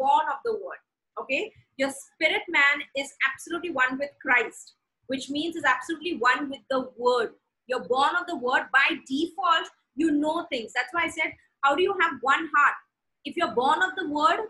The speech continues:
what else do you want to do? You will have the word's desires only. You understand when I'm saying that trust your heart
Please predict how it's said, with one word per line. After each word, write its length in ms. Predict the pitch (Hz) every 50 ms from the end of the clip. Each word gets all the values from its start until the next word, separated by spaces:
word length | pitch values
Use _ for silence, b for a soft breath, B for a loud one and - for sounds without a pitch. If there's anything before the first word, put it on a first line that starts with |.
| - _ _ _ _ _ _ _ _
what 180 | 285 339 381 349
else 220 | 330 339 330 294
do 60 | 349
you 100 | 370 359
want 180 | 320 311 302 277
to 100 | 349 269
do? 300 | 254 320 339 311 - - _ _ _
You 80 | 285
will 120 | 311 311 311
have 140 | 311 330 320 359
the 80 | 320
word's 320 | 262 254 294 320 - 302 294
desires 500 | 330 320 - 320 302 311 311 311 311 285
only. 300 | 262 226 208 - - _ _ _ _ _ _ _ _ _ _ _ _ _ _
You 120 | 262 262
understand 480 | 254 262 269 311 330 - - 392 415 381
when 80 | 330 320 311
I'm 100 | 320 320
saying 320 | - - 294 285 339 466 - - _ _ _ _ _ _
that 140 | 269 277 277 - -
trust 280 | 285 269 - 277 -
your 140 | - 330 311
heart 340 | - - 254 220 233 311